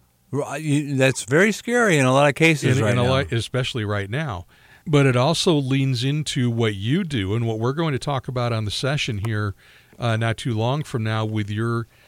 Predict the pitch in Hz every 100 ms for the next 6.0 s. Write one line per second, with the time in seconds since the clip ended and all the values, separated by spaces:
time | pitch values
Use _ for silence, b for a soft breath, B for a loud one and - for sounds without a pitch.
0 | b - 139 117 139 131 - 131 113 110
1 | 107 - 104 - 104 - 165 135 82 -
2 | B 113 110 - 117 127 139 135 127 143
3 | 123 113 98 95 90 98 _ _ _ _
4 | 123 131 131 147 147 113 127 135 - 135
5 | 123 110 120 120 120 123 113 117 139